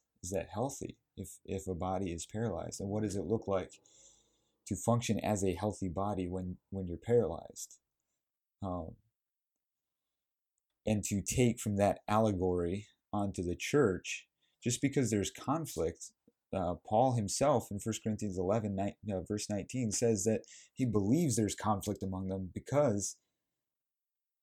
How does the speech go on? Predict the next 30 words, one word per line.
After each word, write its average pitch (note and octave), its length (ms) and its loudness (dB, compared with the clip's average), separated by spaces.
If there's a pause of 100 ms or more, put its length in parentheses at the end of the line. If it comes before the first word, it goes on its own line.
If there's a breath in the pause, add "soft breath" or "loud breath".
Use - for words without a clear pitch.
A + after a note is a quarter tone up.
(100)
there G#2+ 120 4
needs E3+ 320 2
to A#2 80 2
be G2 160 0
conflict E2 640 -6
so - 160 -4
that F2+ 240 0
those A#2+ 420 0
who G2+ 220 2
are F2 240 0
genuine G#2 640 0
can A2 160 -2
be G#2+ 100 0
approved. - 480 -6 (680)
Christians C3+ 460 0
who A#2 160 4
are F#2+ 100 6
faithful, C3+ 580 0
sincere G#2 800 0 (380)
followers A#2 420 4
of F#2+ 100 -2
Jesus G2 280 -2
Christ A#2+ 380 0 (200)
are G2+ 140 0
approved C3 520 2 (420 soft breath)
in C3 180 4
the G#2+ 100 4
midst B2 360 2
of - 140 -2
conflict. A2+ 460 -2